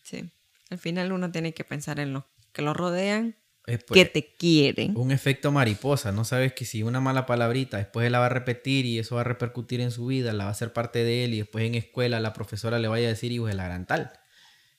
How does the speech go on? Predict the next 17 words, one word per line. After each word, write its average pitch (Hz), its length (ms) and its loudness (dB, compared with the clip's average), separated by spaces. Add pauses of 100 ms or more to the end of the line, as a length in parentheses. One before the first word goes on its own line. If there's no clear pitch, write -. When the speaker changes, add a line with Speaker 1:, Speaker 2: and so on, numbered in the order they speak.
(120)
Speaker 2:
Entonces, 110 440 -6
a 107 180 0
eso, 110 320 -4
por 110 140 2
eso, 107 240 0
siempre 117 340 -6
tenés 117 220 -2
que 120 80 -6
pens-, 101 380 -6 (100)
o 117 60 -14
sea, 110 200 -2
tomar 113 300 0
en 139 80 2
cuenta 143 460 -2 (220)
eso. - 300 -2 (200)
Y 135 160 0
bueno, 101 400 0